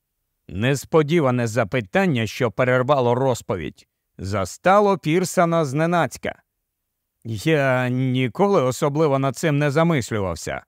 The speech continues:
хоча є безліч переконливих свідчень. Ти припускаєш, що хтось читає твої думки?»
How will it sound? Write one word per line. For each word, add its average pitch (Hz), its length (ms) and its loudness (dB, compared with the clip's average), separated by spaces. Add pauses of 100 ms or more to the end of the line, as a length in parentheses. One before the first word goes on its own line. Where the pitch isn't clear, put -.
(400)
хоча 180 580 0
є 185 400 0
безліч 185 600 0
переконливих 170 800 2
свідчень. 110 580 -4 (640)
Ти 139 300 0
припускаєш, 160 960 -2
що 160 500 0 (500)
хтось 175 560 0
читає 175 680 2
твої 147 760 0
думки?» 123 760 2